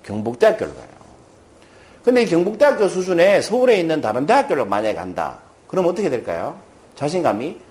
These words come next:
확 떨어진다는 겁니다. 그런데 군위에서 최고 공부 잘하는 학생이 갈 수 있는 대학교가 경북대학교인데 이 학생이 경북대학교를 가는 게 나을까요? 아니면 영남대학교를 가는 게 나을까요? 조금 더 수준이 떨어지는 대학교를 가는 게 나을까요?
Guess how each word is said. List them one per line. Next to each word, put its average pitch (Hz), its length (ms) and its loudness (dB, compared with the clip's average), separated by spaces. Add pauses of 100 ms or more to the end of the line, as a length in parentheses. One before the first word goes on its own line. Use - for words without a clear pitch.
(280)
확 - 440 -6
떨어진다는 101 480 -2
겁니다. - 340 -20 (680)
그런데 220 320 4
군위에서 120 920 4 (300)
최고 277 240 4
공부 196 160 2
잘하는 165 260 4
학생이 180 260 -2
갈 170 120 2
수 170 60 -10
있는 151 120 -6
대학교가 131 380 0
경북대학교인데 127 680 0
이 160 100 -2
학생이 220 400 -2
경북대학교를 202 760 -4
가는 180 200 -2
게 180 100 -4
나을까요? 147 640 0
아니면 113 340 -4
영남대학교를 135 680 -4
가는 127 160 0
게 117 60 -6
나을까요? 82 380 -6 (440)
조금 190 280 -2
더 175 140 2
수준이 226 320 -6
떨어지는 226 360 0
대학교를 139 320 -2
가는 104 180 -6
게 92 40 -10
나을까요? 87 380 -10